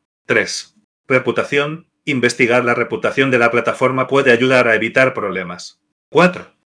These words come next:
facilidad de uso. La interfaz debe ser intuitiva y fácil de navegar. Una elección bien informada puede hacer la diferencia entre el éxito y el fracaso en el trabajo independiente.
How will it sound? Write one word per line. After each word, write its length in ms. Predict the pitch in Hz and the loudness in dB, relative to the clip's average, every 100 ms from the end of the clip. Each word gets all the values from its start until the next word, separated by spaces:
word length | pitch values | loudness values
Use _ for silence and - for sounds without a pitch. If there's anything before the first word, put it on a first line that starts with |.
| - | -4
facilidad 580 | 131 131 120 117 127 123 | -2 0 0 2 2 2
de 120 | 107 | 0
uso. 460 | 107 117 92 90 _ _ | 0 -4 -6 -8 _ _
La 160 | 123 127 | -2 0
interfaz 480 | 131 127 110 127 123 | 0 -2 0 -2 0
debe 220 | 127 110 | 0 2
ser 200 | 143 147 | 2 0
intuitiva 640 | 135 123 117 117 160 165 | 0 -4 -2 0 0 0
y 80 | 135 | 0
fácil 360 | 131 147 135 117 | -2 -2 0 0
de 120 | 113 | 0
navegar. 540 | 101 104 95 87 - _ _ - | -2 -4 -4 -8 -12 _ _ -4
Una 220 | 160 165 | 0 0
elección 460 | 135 - 131 139 | 0 -2 -2 0
bien 160 | 127 127 | 0 0
informada 580 | 127 117 110 127 135 - | -2 -4 -2 0 0 0
puede 220 | 135 131 | 0 0
hacer 260 | 127 127 117 | 0 0 0
la 120 | 113 | 0
diferencia 640 | 110 113 127 143 151 143 | -2 -2 -2 -4 -4 -2
entre 340 | 117 113 110 104 | -2 -2 -2 0
el 80 | |
éxito 580 | 107 - 117 - 92 90 - | -2 -4 -6 -6 -6 -8 -2
y 100 | 120 | 0
el 140 | 110 | 0
fracaso 500 | 104 95 123 120 147 | -4 -4 -2 -2 -2
en 80 | 123 | -4
el 160 | 107 | -6
trabajo 380 | 92 101 147 165 | -4 0 0 0
independiente. 800 | 143 117 113 107 95 90 87 - | 0 0 -2 -4 -8 -10 -14 -16